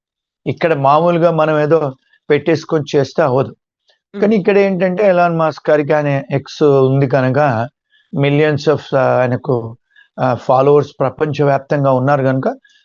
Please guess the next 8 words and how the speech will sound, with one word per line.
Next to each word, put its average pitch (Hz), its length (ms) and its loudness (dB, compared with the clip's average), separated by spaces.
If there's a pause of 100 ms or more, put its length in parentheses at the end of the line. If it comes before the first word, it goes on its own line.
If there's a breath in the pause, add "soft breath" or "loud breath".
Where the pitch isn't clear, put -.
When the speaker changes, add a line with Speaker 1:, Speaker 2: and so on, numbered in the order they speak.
(120)
Speaker 1:
కాస్త 190 300 0
మీడియాను 170 800 0
ఇన్‌ఫ్లుయెన్స్ 147 520 -2
చేయగలుగుతారు 135 500 0
కావచ్చు. - 520 -10 (1000)
ఇంకా 170 100 2
మూడోది 175 440 4
వచ్చేసి 151 680 0